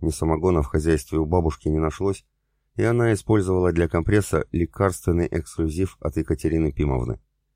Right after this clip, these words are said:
Лёгкий запах степного покоса какое-то время улавливался моей воспалённой сапаткой, но потом его на корню глушил застарелый бакш тройного одеколона.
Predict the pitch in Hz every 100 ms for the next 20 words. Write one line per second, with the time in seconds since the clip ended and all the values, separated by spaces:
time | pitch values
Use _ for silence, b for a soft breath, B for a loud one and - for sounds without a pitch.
0 | _ _ _ _ - 90 120 113 - 90
1 | 95 104 78 - - - 95 87 80 87
2 | - 113 - 73 73 - 87 78 82 92
3 | 98 85 - 85 95 90 85 80 76 80
4 | 78 82 80 73 - 80 78 73 - 78
5 | 71 - - - _ _ _ _ _ 107
6 | 120 123 120 131 123 110 101 92 95 95
7 | 120 107 90 92 - 110 104 80 87 -
8 | 92 95 90 82 82 92 - _ - 80
9 | 80 73 69 65 65 65 57